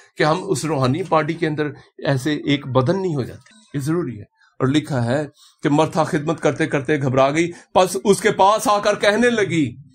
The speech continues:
अब देखें, डायरेक्ट खुदा यीशु मसीह को इल्जाम दिया जा रहा है। ये जो लफ्ज मैं आपको बता रहा था, पेरियस पाथो का मतलब मैं यूनानी के लफ्ज का बता रहा था, इसका मतलब much और many डिस्ट्रैक्ट हो जाना ही नहीं है।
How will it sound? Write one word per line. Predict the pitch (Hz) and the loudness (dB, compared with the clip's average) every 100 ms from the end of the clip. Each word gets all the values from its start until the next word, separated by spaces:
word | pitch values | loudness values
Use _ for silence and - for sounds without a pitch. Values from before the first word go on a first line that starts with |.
| - | 2
अब | 196 190 | 2 4
देखें, | 254 240 165 123 - _ _ - | 0 2 0 -2 -8 _ _ -2
डायरेक्ट | 135 220 160 247 349 339 | 2 4 4 2 2 0
खुदा | 320 262 233 | -2 2 2
यीशु | 226 190 233 - | 0 0 -2 0
मसीह | 247 226 202 | -2 -2 -4
को | 180 180 180 - - | -2 -2 -4 -10 2
इल्जाम | 208 156 185 214 202 | 4 4 2 2 2
दिया | 190 | 0
जा | 151 135 | 2 2
रहा | 123 | 0
है। | 123 - 254 | -4 -6 -2
ये | 262 | 2
जो | 269 | 2
लफ्ज | 247 233 240 | 2 2 2
मैं | 240 247 247 | 2 2 2
आपको | 214 220 254 214 | 2 2 2 0
बता | 190 175 214 | 2 2 4
रहा | 220 | 2
था, | 180 180 240 - _ | 2 2 0 -8 _
पेरियस | 196 214 240 240 | 2 4 2 2
पाथो | 254 226 226 220 214 - _ _ - | 0 2 4 2 -2 -10 _ _ 0
का | 202 | 2
मतलब | 196 185 202 | 2 0 0
मैं | 208 202 185 | 2 0 0
यूनानी | 170 180 180 196 | 2 2 2 0
के | 202 | 0
लफ्ज | 180 165 190 | 0 -2 -4
का | |
बता | 170 165 156 | -2 2 2
रहा | 165 | 2
था, | 185 | 0
इसका | 180 190 | -2 0
मतलब | 170 151 165 147 135 - - | 0 0 -2 -2 -4 -12 -2
much | 160 180 190 - - - | 0 2 0 -6 -6 0
और | 196 | 2
many | 180 185 196 214 185 - _ 160 | 4 2 2 -2 -4 -6 _ 0
डिस्ट्रैक्ट | 233 240 269 285 269 | 0 2 2 2 2
हो | 240 202 | 2 2
जाना | 175 185 | 2 2
ही | 196 | 0
नहीं | 175 147 | 0 0
है। | 165 | 0